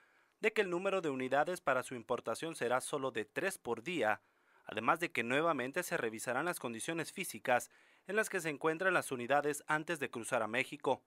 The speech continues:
Así lo declaró el presidente de la Asociación de Vendedores de Autos Usados, José Guadalupe Contreras,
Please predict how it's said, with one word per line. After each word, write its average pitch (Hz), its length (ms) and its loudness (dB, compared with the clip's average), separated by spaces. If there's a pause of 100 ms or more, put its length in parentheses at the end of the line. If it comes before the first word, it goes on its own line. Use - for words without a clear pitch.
(1000)
Así 185 220 -6
lo 196 80 2
declaró 175 340 4
el 180 80 2
presidente 165 540 -2
de 175 80 2
la 135 160 6
Asociación 131 500 -2
de 156 80 4
Vendedores 127 480 2
de 123 80 2
Autos 120 360 2
Usados, 139 440 4
José 123 220 -4
Guadalupe 123 480 2
Contreras, 117 580 -2